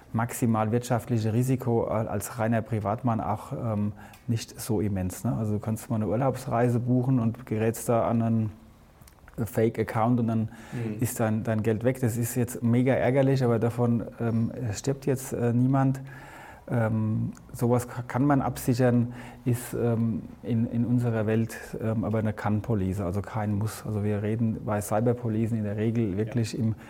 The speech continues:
Speaker 1: Firmenbereich, da kann's existenzvernichtend,
Speaker 2: Mhm.
Speaker 1: äh, werden und da braucht's eben so eine Police.
Speaker 2: Okay.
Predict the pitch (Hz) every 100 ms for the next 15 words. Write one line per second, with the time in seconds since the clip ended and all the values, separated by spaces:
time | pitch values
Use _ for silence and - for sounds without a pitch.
0 | - - 131 135 131 120 104 107 113 -
1 | - - - 113 - 117 - 113 - -
2 | - 117 - 113 110 123 - 123 123 -
3 | 117 107 110 113 110 107 107 117 - -
4 | - - 104 104 - 101 107 104 104 101
5 | 117 104 101 - - - - - _ _
6 | _ - - - 104 - - - 113 104